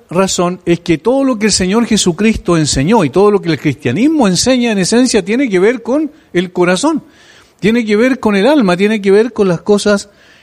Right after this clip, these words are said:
que trascienden. Y ese es el caso de la escena que nos presenta Lucas en el capítulo doce, versículos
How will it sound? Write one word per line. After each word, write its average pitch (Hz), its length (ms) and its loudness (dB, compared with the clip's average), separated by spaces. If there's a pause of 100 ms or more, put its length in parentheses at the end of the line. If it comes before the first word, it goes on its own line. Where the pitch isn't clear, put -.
(120)
que 170 160 -2
trascienden. 151 600 -2 (720)
Y 147 180 0
ese 226 180 -2
es 220 100 -2
el 185 160 0
caso 196 300 0
de 170 80 0
la 156 80 2
escena 190 320 -2
que 175 100 -6
nos 156 140 -2
presenta 160 420 -2
Lucas 156 320 0
en 147 80 -4
el 127 140 -4
capítulo 135 480 -2
doce, 147 420 -2 (480)
versículos 135 800 -2